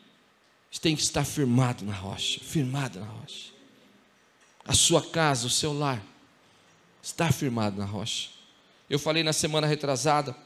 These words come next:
e eu gosto muito daquela cena de Josué.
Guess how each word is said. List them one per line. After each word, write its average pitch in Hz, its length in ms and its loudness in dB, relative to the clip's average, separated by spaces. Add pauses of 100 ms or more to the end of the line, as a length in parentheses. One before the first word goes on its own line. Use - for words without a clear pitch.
(640)
e 117 60 0
eu 135 100 4
gosto 143 320 2
muito 147 400 -6 (680)
daquela 147 320 2
cena 143 440 4
de 113 120 -4
Josué. 107 460 0